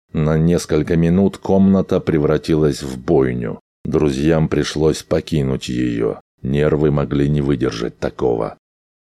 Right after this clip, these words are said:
"Самое время отпраздновать", сказал Арнольд, открывая одну из припасённых им бутылок бренди. "Пожалуй, рановато",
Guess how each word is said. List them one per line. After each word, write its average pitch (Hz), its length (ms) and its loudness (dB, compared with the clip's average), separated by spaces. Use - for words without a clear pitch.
"Самое 98 480 -2
время 101 380 2
отпраздновать", 104 1040 2
сказал 85 440 2
Арнольд, 113 540 2
открывая 110 720 2
одну 107 400 2
из 117 140 2
припасённых 113 840 2
им 110 200 4
бутылок 87 500 2
бренди. 71 560 0
"Пожалуй, 69 960 0
рановато", 71 1120 -2